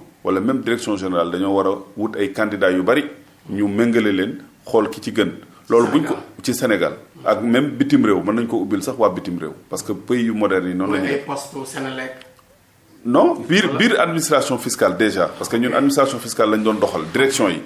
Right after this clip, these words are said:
Speaker 1: Par exemple, da ngay dégg direction des domaines,
Speaker 2: Ok.
Speaker 1: dégg direction des impôts, dégg direction générale. Yooyu yëpp dañ ko waroon a ubbi ba ñi ci gën a, euh, xarañ,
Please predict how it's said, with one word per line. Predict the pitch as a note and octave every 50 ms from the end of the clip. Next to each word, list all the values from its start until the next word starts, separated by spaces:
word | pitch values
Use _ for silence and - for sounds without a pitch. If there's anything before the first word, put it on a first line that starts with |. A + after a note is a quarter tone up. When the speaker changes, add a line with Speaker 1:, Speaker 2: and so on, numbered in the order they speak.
| - - - - -
Speaker 1:
Par | G#2 G#2
exemple, | G#2+ A2+ G#2+
da | A2 A#2
ngay | A#2 A#2+
dégg | A#2 A2+ G#2 G2
direction | F2+ A2+ A2+ A2 A2+ A2
des | G#2 G#2 G2+
domaines, | G2+ G#2 G2+ F2+ D#2+ - - - - -
Speaker 2:
Ok. | - - - - - - F2+
Speaker 1:
dégg | G#2+ G#2+ G#2+ G#2 F2+
direction | G#2+ A2 A2 - - G#2+ G#2+
des | G#2 G#2 G2 G#2+
impôts, | G#2+ G2+ - G2 F2 - -
dégg | F2+ G2 G2+ G2 G2 F#2
direction | G#2+ A2 G#2+ - A2+ A2+ G#2+
générale. | G2+ A2 G#2+ G#2 G#2 G2 E2 - - - - -
Yooyu | G#2 A2 A#2+ B2 A#2+ D3+
yëpp | F#3 - - - - F#2+
dañ | G#2+ A#2
ko | A2+ B2+ A#2+ A#2
waroon | A2+ A2+ A2 G#2+ A2
a | C#3 - - - - - - _ -
ubbi | E3+ C#3+ A2+ A#2+ A2+ - - - - - - - - G2+
ba | G#2+ A#2
ñi | B2 C#3 E3 D#3+
ci | F#3 E3
gën | C3+ D#3 D#3+ D#3+
a, | D3+ C#3+ C3 - - - - - G2+
euh, | G2 F#2+ F#2
xarañ, | - - - B2 G#2+ F#2+